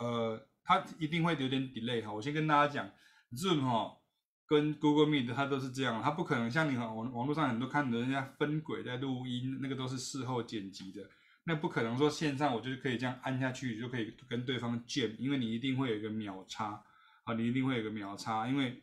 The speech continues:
我们这个，呃，音速不会跑得比光速还要快，<laughs> 这是大家都知道的一个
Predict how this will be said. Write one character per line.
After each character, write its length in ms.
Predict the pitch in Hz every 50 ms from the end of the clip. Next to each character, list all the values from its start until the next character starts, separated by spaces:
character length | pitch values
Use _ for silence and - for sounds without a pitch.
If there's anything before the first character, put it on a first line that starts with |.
| _ -
我 80 | - 107
们 340 | 107 107 104 107 - - - _
这 140 | - 135 117
个， 320 | 123 113 107 - - - _ _ _ _ _ _ _ _ _ _ _ _ _ _ _ _ _ -
呃， 280 | 117 107 104 95 90 - _ _ _ _ _ _ _ _
音 240 | - 147 147 151 151
速 340 | 147 - - 156 131 120 117
不 160 | - - 120
会 120 | 127 139
跑 240 | 131 - 117 110 107
得 60 | 107
比 160 | 104 107 104 -
光 280 | - 131 131 131 131
速 180 | 127 - 135 113
还 100 | 110 101
要 100 | 101 110
快， 240 | 113 - - 143 123 - 135
<laughs> 40 | 127 120
这 60 | 131
是 200 | 135 151 139 143
大 180 | 139 - 135 131
家 100 | 135 131
都 180 | 123 131 127
知 180 | 120 - 131 117
道 160 | 123 120 117
的 120 | 110 107 107
一 120 | 107 107
个 260 | 107 117 110 98 -